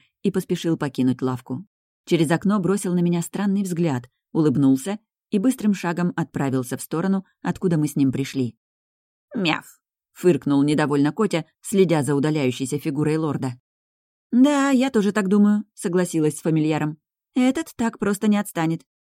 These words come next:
Мракова магическая совместимость». Тяжело вздохнула, проследила за несколькими падающими снежинками, что кружились в тёплом свете окна,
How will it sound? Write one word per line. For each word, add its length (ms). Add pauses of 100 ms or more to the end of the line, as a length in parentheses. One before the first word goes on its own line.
(380)
Мракова 600
магическая 600
совместимость». 760 (720)
Тяжело 360
вздохнула, 720
проследила 580
за 140
несколькими 520
падающими 600
снежинками, 640
что 200
кружились 580
в 60
тёплом 360
свете 380
окна, 340